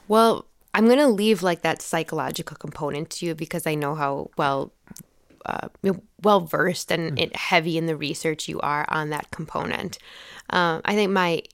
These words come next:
Speaker 1: kind of where my interest and expertise intersects with this is about, um, over time, how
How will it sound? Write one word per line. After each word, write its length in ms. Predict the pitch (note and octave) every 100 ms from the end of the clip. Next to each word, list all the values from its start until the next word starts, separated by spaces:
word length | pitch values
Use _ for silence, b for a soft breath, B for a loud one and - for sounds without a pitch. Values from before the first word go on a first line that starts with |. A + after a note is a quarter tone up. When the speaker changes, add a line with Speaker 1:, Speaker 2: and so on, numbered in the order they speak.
| _ _ - -
Speaker 1:
kind 140 | F#3
of 60 | E3+
where 160 | E3+ E3+
my 300 | E3 D3+ D3 -
interest 480 | E3 - D#3 - -
and 160 | E3 C#3+
expertise 840 | C3+ - D3+ - - D3+ C#3+ - -
intersects 580 | E3 C#3 - F#3 F3 -
with 160 | D#3 -
this 340 | C#3+ C#3+ -
is 140 | D3
about, 460 | D#3+ E3+ E3 D#3+ - B B B B B -
um, 340 | - - - _ _ _ _ _ _ _ - -
over 260 | G3 -
time, 640 | D3+ - - E3 E3 D3+ D3+
how 180 | D#3